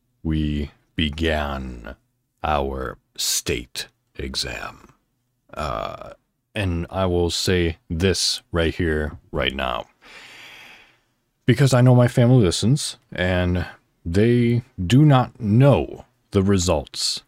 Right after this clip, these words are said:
of my exam, nor Shelby's exam. So,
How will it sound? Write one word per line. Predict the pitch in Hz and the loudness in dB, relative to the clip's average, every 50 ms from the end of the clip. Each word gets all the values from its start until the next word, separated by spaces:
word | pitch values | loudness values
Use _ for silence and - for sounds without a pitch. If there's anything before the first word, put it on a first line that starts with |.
| - | -8
of | - 76 76 71 - - - | -4 -4 -2 -4 -4 -4 -4
my | 85 76 76 73 71 71 71 - _ - | -2 -2 -2 -2 -4 -6 -8 -10 _ -12
exam, | 90 90 87 - 110 107 95 80 67 62 - _ _ _ _ _ _ _ _ _ _ _ _ - | -10 -10 -6 -4 -2 -2 -2 -2 -6 -8 -16 _ _ _ _ _ _ _ _ _ _ _ _ -8
nor | - 95 92 104 113 120 117 107 87 85 95 104 113 - | -4 0 2 4 4 4 4 4 2 2 0 -2 -4 -6
Shelby's | - - - - 143 143 127 92 80 69 - - - - - - - - - _ _ _ _ _ _ _ _ _ - | -8 -4 0 2 4 4 4 2 0 -4 -6 -6 -4 -4 -2 -4 -4 -6 -8 _ _ _ _ _ _ _ _ _ -6
exam. | - 87 87 82 78 80 73 67 58 50 50 50 50 _ _ _ _ _ _ _ _ _ _ _ _ _ _ _ _ | -4 -2 -2 -2 -4 -4 -6 -6 -6 -10 -12 -14 -18 _ _ _ _ _ _ _ _ _ _ _ _ _ _ _ _
So, | - - - - 131 90 69 - | -6 -2 0 2 2 2 0 -2